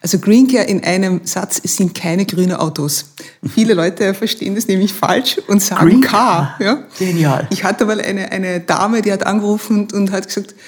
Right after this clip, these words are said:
Speaker 1: „Ah, mein Mann hat gesagt, ruf mal an, wir fahren auf Urlaub. Das ist eine neue Autovermietungsfirma, Green Car.“ Und dann hat sie gemeint, „Habt ihr auch nicht grüne Autos?“ Dann haben sie gesagt, „Wir haben gar keine Autos.“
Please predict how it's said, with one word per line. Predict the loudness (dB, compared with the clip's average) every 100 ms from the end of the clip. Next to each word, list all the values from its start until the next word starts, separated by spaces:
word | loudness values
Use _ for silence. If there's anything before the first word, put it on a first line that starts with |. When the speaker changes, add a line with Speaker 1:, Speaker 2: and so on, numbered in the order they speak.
| -20 -20 _ -6
Speaker 1:
„Ah, | -2
mein | 4 6
Mann | 6 6 4
hat | 2
gesagt, | 0 -4 0
ruf | 2 2
mal | 2
an, | 4 4
wir | 4
fahren | 2 2
auf | 2 2
Urlaub. | 2 4 2 0
Das | -2 -2
ist | 0
eine | 0
neue | 2 0 2
Autovermietungsfirma, | 0 0 -2 2 2 2 0 0 2 2 2 2 -2 -10 _
Green | 2 4 4
Car.“ | 2 0 0 0
Und | 0
dann | 0
hat | 0
sie | -2
gemeint, | -2 -2 -2
„Habt | -4 -2
ihr |
auch | -2 2
nicht | 2 2 0
grüne | 2 4 4
Autos?“ | 2 0 0 -2 -4 -6 -14 -20 -20 _ _
Dann | -4
haben | -2
sie |
gesagt, | 0 0
„Wir | 2
haben | 0
gar | 0 -2
keine | 0 -2 0 -2
Autos.“ | -2 -2 -4